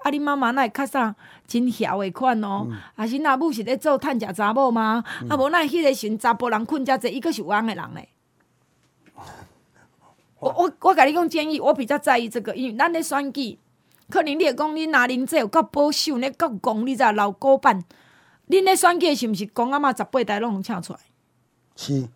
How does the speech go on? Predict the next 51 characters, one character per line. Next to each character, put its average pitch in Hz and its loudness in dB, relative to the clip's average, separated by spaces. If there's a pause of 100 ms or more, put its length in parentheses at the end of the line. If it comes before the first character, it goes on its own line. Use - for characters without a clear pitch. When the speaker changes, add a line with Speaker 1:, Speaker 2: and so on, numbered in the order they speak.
(440)
Speaker 1:
对 269 2
不 269 2
对？ 226 6
你 302 0
讲 370 4
人 320 2
王 294 0
已 339 0
经 220 -6
过 311 4
身 277 -4
偌 208 2
久， 202 -2
Speaker 2:
嗯。 - -8
Speaker 1:
个 196 4
人 220 0
转 269 -4
来 254 0
认 185 -2
亲 247 -4
嘛， 208 -4
在 226 -2
验 202 -4
D 214 -2
N 208 2
A。 208 0 (240)
你 277 -2
讲 349 6
洪 277 6
文 285 0
栋 226 2
过 311 8
身 302 -2
偌 208 2
久， 302 -2
人 226 2
迄 285 -2
囝 294 0
嘛， 226 -2
搁 269 -2
转 269 -4
来 247 0
咧 254 4
认， 208 0 (480)
不 277 0
是 330 0
这 277 6
样 254 8
吗？ 202 2
Speaker 2:
嗯， 123 -2
嗯， 107 -8